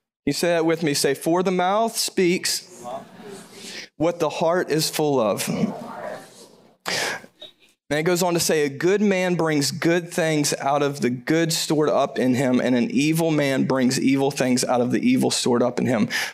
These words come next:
But I tell you that everyone will have to give an account on the day of judgment, right? There is a day of judgment for every empty word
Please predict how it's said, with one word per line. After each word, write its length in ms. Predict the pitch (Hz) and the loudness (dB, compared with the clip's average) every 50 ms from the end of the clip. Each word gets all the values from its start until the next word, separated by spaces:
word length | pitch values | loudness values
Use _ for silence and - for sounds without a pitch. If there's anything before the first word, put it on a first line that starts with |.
| _ - | _ -2
But 80 | 139 | 0
I 100 | 143 139 | 0 0
tell 320 | 135 - - 190 165 175 180 | -2 -2 -2 -2 0 2 2
you 140 | 165 151 131 | 2 2 2
that 180 | 131 127 117 | 2 0 0
everyone 720 | - 131 143 151 151 165 170 175 165 175 180 175 180 185 180 - - - - - | 0 0 0 0 2 2 0 2 2 2 2 2 2 0 0 -2 -6 -10 -6 -2
will 160 | 120 131 127 | -2 0 0
have 260 | - 156 139 143 - | 0 0 -2 -2 -2
to 100 | - 139 | -2 -2
give 180 | 123 143 139 151 | 0 0 0 2
an 60 | 151 | 0
account 360 | 147 151 - 160 143 139 - | -2 0 0 0 0 0 0
on 240 | - 127 127 131 139 | 0 0 2 2 0
the 100 | 135 127 | 0 0
day 360 | 123 120 123 123 131 139 156 | 0 0 0 2 2 2 2
of 140 | 147 151 151 | 0 0 -2
judgment, 460 | 143 151 135 123 123 131 135 127 113 | 0 0 0 0 2 0 0 0 2
right? 220 | 127 135 131 123 - | 2 2 0 0 0
There 160 | 143 123 107 | 0 2 2
is 240 | 131 143 143 143 - - | 2 2 2 0 -2 -2
a 180 | 135 135 139 127 | 0 0 0 0
day 300 | 131 131 131 135 139 143 | 0 0 0 2 2 0
of 140 | 135 131 | 0 -2
judgment 540 | 127 131 131 131 127 127 135 123 123 117 - | 0 0 0 0 0 2 2 2 0 0 -2
for 180 | - - 120 123 | -2 -2 0 0
every 320 | 127 139 139 147 135 90 | 0 0 0 0 0 0
empty 320 | 123 143 156 160 156 180 160 | 0 0 -2 0 0 2 2
word 480 | 143 139 135 131 127 131 131 131 135 | 2 4 4 4 4 2 2 0 -2